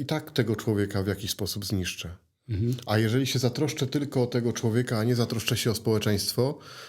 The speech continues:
Speaker 1: to on i tak nie ma gdzie wzrastać.
Speaker 2: Ty to fajnie połączyłeś.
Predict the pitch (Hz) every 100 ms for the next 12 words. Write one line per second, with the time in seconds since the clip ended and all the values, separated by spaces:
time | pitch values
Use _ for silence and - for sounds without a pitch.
0 | - 139 160 190 185 123 104 90 90 82
1 | 85 - - 82 - - - - - -
2 | - 117 107 - 147 147 143 123 113 -
3 | 180 110 139 -